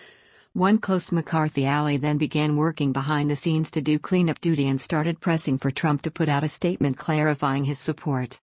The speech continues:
McCarthy and Trump then connected by phone, where McCarthy said Trump expressed he was still committed to backing him. Trump put out a strong endorsement on Truth Social Wednesday morning,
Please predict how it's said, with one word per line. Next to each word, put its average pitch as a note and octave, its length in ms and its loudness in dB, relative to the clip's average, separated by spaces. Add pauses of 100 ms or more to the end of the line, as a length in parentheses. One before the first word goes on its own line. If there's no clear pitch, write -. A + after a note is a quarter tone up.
(320)
McCarthy F#3 500 0
and C#3 80 0
Trump D#3+ 320 -2
then D#3+ 200 0
connected D#3 440 0
by C#3+ 160 0
phone, C3 460 -2 (160)
where E3+ 160 4
McCarthy F#3 460 2
said C3+ 280 -2
Trump D#3+ 300 0
expressed D#3 520 -2
he E3+ 120 0
was D#3 120 -2
still F3 220 -2
committed D#3 420 0
to D3 100 -2
backing C#3 420 0
him. C3 320 -2 (840)
Trump G3 340 0
put D#3 160 0
out C#3+ 140 2
a C3+ 60 0
strong D#3 380 0
endorsement D3 640 0
on C#3 140 0
Truth D#3+ 280 0
Social D#3+ 440 0
Wednesday D3+ 360 0
morning, C#3 540 0